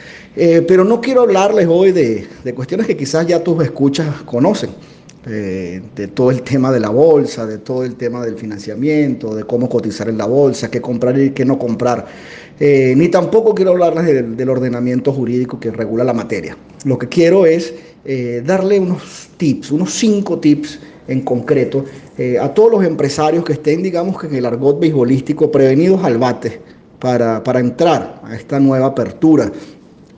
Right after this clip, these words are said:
de financiamiento en moneda extranjera a través de la emisión de títulos valores. Eh, es importante,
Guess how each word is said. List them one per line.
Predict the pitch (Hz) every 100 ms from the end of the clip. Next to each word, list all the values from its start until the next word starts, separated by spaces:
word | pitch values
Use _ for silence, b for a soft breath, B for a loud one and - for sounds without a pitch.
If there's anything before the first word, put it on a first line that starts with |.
| - -
de | 147 139
financiamiento | 143 143 131 131 139 160 156 143 123
en | 117
moneda | 117 120
extranjera | 127 - 123 123 143 135
a |
través | 110 110
de | 117
la | 127
emisión | 113 - 113
de | 123
títulos | 120 110 117 110
valores. | 131 - - - B B B B -
Eh, | 147 139 185
es | 220
importante, | 214 156 147 170 156 131 123 110 101